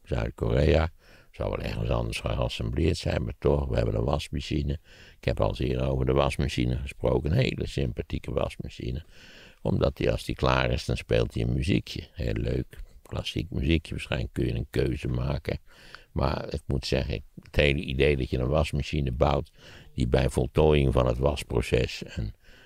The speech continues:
een muziekje speelt, dat, dat geeft toch aan dat dan zit er zeker een Aziatische fantasie in. Want ik heb nog nooit gehoord dat iemand in Europa dat bedacht had. Hè, zoiets leuks.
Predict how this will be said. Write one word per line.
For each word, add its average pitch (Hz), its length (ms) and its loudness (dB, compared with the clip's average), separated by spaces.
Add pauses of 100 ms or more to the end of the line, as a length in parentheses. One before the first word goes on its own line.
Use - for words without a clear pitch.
(140)
een 71 120 2
muziekje 71 440 0
speelt, 80 360 4
dat, 80 200 2
dat 62 240 -2
geeft - 440 2
toch 76 160 0
aan 76 220 4
dat 82 160 -2
dan 87 120 0
zit 104 220 -2
er 73 160 4
zeker 71 320 0
een 69 60 0
Aziatische 73 800 2
fantasie 78 640 2
in. 107 120 2 (460)
Want 76 140 4
ik 65 80 4
heb 69 160 4
nog 69 120 2
nooit 71 300 4
gehoord 71 260 6
dat 71 180 2
iemand 76 300 4
in 80 100 4
Europa 87 400 6
dat 65 200 4
bedacht 55 400 -2
had. - 320 -8
Hè, 101 180 0
zoiets - 340 -4
leuks. - 420 -4